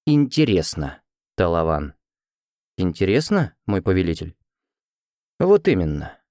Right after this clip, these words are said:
Забрасывая сеть, никогда не знаешь, что попадется. Но если забрасывать ее часто,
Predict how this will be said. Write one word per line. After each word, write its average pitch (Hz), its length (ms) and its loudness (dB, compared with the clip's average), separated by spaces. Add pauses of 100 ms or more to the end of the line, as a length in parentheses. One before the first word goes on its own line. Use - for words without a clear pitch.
(440)
Забрасывая 170 720 2
сеть, 170 320 0
никогда 139 440 2
не 131 120 4
знаешь, 139 480 2
что - 340 0
попадется. 117 840 0 (340)
Но 107 160 2
если 98 340 2
забрасывать 95 680 0
ее 90 280 2
часто, 101 500 -4